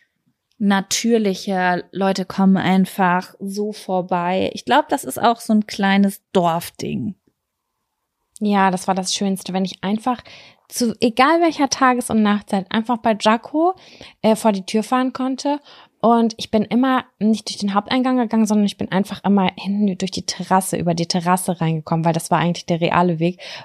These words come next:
Speaker 2: weil in der, in den meisten Fällen saß irgendjemand auf der Terrasse und dann konnte man von vorne reingehen. Und das ist total besonders gewesen.
Speaker 1: Ja, das ist mein,
Speaker 2: Das ist
Speaker 1: das
Speaker 2: sehr
Speaker 1: möchte ich
Speaker 2: schön
Speaker 1: gerne.
Speaker 2: gewesen.
Speaker 1: Ich möchte ein Haus haben, wo hinten ein Garten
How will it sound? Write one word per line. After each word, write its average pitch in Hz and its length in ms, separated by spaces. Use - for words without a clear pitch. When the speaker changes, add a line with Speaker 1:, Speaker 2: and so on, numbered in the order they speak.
Speaker 2:
weil 185 180
in 185 120
der, 180 180
in 190 180
den 185 140
meisten 180 320
Fällen 180 240
saß 180 260
irgendjemand 175 380
auf - 80
der 170 140
Terrasse 175 440
und 165 140
dann 165 100
konnte 170 260
man 170 120
von 170 220
vorne 170 380
reingehen. 170 560
Und 190 420
das 190 220
ist - 340
total 185 520
besonders 160 640
gewesen. 160 720
Speaker 1:
Ja, 285 180
das 311 240
ist 330 180
mein, 330 100
Speaker 2:
Das 311 80
ist - 60
Speaker 1:
das 330 80
Speaker 2:
sehr 339 160
Speaker 1:
möchte 320 220
ich 247 80
Speaker 2:
schön 165 80
Speaker 1:
gerne. 208 320
Speaker 2:
gewesen. - 240
Speaker 1:
Ich - 80
möchte 269 220
ein 233 200
Haus 302 320
haben, 359 240
wo 294 80
hinten 262 280
ein 220 80
Garten 262 420